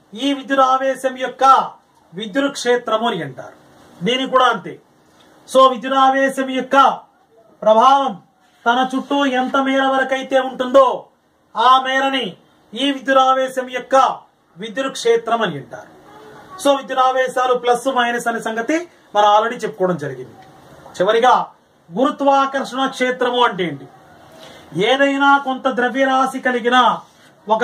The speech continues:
పదార్థం తీసుకుంటే, కొంత ద్రవ్యరాశి కలిగిన ఒక వస్తువు కానీ, ఒక పదార్థం కానీ, ఒక గ్రహము కానీ, ఒక ఉపగ్రహము కానీ ఏదైనా తీసుకోండి, దీని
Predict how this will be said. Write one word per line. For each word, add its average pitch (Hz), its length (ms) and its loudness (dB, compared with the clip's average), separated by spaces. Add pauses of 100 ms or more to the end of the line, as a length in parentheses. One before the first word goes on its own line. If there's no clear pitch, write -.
(100)
పదార్థం 254 460 2 (100)
తీసుకుంటే, 220 520 -4 (880)
కొంత 269 220 4 (120)
ద్రవ్యరాశి 262 680 2
కలిగిన 254 300 0 (600)
ఒక 233 100 0 (140)
వస్తువు 277 420 -2
కానీ, 254 280 4 (420)
ఒక 233 100 2 (120)
పదార్థం 262 460 2 (120)
కానీ, 262 260 0 (460)
ఒక 233 100 -2 (160)
గ్రహము 233 380 2 (100)
కానీ, 262 260 2 (440)
ఒక 247 80 -2 (140)
ఉపగ్రహము 262 580 2
కానీ 254 280 0 (540)
ఏదైనా 254 380 0 (180)
తీసుకోండి, 247 520 -2 (600)
దీని 277 260 0